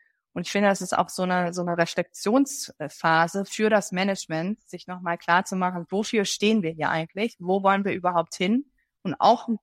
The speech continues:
paar, äh, Beispiele zu haben, was haben wir hier eigentlich schon erreicht? Ja, was ist unser Track Record? Und sich, und die dafür zu sensibilisieren,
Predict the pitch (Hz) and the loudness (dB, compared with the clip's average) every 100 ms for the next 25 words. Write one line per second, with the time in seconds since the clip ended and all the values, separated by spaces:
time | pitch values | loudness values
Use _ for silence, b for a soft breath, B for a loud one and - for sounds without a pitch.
0 | _ - - 208 220 - - 170 175 175 | _ -16 -6 -2 -2 -4 -4 0 0 0
1 | - 196 254 - 240 226 - 208 208 202 | 0 2 2 -2 0 0 -2 2 4 4
2 | 202 175 196 226 226 220 202 - 208 196 | 4 0 0 0 0 0 0 -2 -2 -6
3 | - 190 - _ 180 175 240 139 - - | -6 -6 -6 _ -2 2 4 2 -4 -18
4 | - 151 220 - 190 - - 196 185 180 | -2 0 0 -2 -6 -6 -12 -8 -6 -2
5 | 185 202 170 - 160 - _ _ _ - | -2 -2 -4 -4 -6 -6 _ _ _ -10
6 | 185 196 196 - 190 185 - - 190 185 | -6 -2 -4 -4 -6 -6 -10 -10 0 4
7 | 220 - 240 220 190 190 190 196 185 175 | 4 0 -6 -4 -2 0 0 -2 -4 -4
8 | 165 190 214 269 269 | -2 4 4 4 0